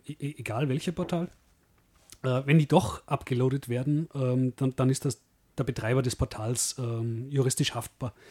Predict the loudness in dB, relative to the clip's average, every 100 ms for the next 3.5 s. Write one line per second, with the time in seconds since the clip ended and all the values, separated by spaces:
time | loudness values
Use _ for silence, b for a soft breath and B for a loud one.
0 | B B 0 2 4 2 6 8 8 6
1 | 2 2 2 2 0 2 2 4 6 6
2 | 6 6 8 6 4 2 0 0 -2 -4
3 | -4 -6 -6 -8